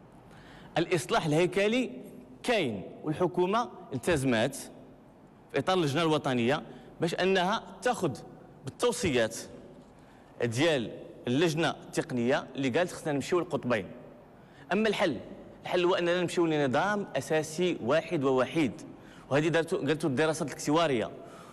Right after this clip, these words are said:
وقالتو الاستشارة مع المكتب الدولي للشغل، وق-، وق-، و-، و-، وقالوه كذلك، يعني أعتقد المجلس على الحسابات شار ليه كذلك، ولكن استقر الأمر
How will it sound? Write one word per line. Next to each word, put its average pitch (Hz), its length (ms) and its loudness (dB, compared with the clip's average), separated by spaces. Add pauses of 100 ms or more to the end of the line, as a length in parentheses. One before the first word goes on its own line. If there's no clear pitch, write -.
(140)
وقالتو 165 480 2
الاستشارة 175 500 2
مع 151 140 2
المكتب 165 480 -2
الدولي 160 500 2
للشغل، 139 580 0 (840)
وق-، 151 300 0
وق-، 151 400 2
و-، 165 340 6
و-، 160 280 4
وقالوه 160 300 4
كذلك، 175 560 2
يعني 175 320 4 (680)
أعتقد 139 440 -2
المجلس 143 540 2
على 139 160 2
الحسابات 160 580 0 (640)
شار 151 200 0
ليه 156 120 4
كذلك، 135 440 2
ولكن 185 360 2 (240)
استقر 269 360 0
الأمر 135 380 0